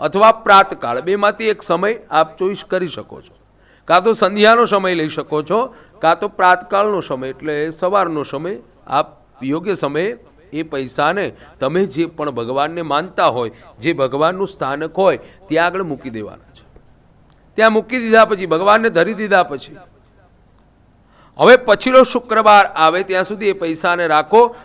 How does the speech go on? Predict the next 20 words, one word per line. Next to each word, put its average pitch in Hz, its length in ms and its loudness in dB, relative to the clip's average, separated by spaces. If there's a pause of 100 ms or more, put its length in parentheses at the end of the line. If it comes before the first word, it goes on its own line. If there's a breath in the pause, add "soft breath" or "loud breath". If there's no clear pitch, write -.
પછી 180 320 -4 (100)
એક 233 300 6
રૂપિયો, 156 520 -6
બે 185 300 2
રૂપિયા 160 440 -4
કે 190 100 -10
દસ 226 260 -2
રૂપિયાનો 170 440 -4
કોઈન, 190 380 0 (840)
સિક્કો, 147 380 -12 (1800 soft breath)
બીજા 202 300 6
શુક્રવારના 233 760 6
દિવસે 135 400 -8 (1040 soft breath)
એ 233 180 10
સિક્કાને 196 680 0
લઈ, 165 380 2 (1000)
એમાંથી 185 360 0
એક 202 180 -4
સિક્કાને 185 560 0
લઈ, 147 260 -2